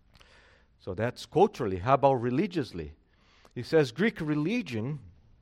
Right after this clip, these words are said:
in Greek religion, the relationship to the gods in general,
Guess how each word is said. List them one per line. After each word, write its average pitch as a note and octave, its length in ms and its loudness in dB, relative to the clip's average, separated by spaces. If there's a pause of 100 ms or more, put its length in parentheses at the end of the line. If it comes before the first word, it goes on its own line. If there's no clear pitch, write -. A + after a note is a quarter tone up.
(1700)
in D3+ 160 2
Greek F#3+ 240 4
religion, D3+ 500 0
the D3+ 80 6
relationship E3+ 680 2
to D#3 100 -12
the C3 120 2
gods C#3+ 600 6
in C3+ 180 -4
general, C3+ 640 0